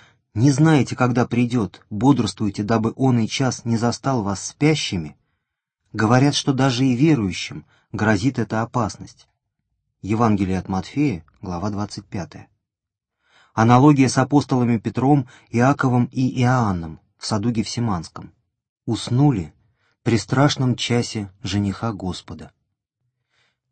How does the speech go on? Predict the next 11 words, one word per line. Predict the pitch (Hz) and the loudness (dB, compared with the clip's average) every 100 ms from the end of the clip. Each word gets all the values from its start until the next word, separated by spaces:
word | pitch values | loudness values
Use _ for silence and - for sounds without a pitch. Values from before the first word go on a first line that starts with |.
| _ | _
Но | 104 131 | 0 4
даже | 143 135 98 | 4 4 2
если | 104 117 - | -2 -2 -4
допустить, | 98 101 117 - 107 - | -6 -4 -6 -6 -8 -8
что | - 110 | -6 -4
здесь | 101 113 127 - | 0 2 0 0
речь | 120 110 110 | 0 0 -4
идёт, | 101 107 | -6 -6
собственно, | - 143 123 - 101 95 | -4 -4 -4 -4 -2 -2
о | 107 95 | -6 -8
часе, | - 156 151 - | -2 0 -2 -6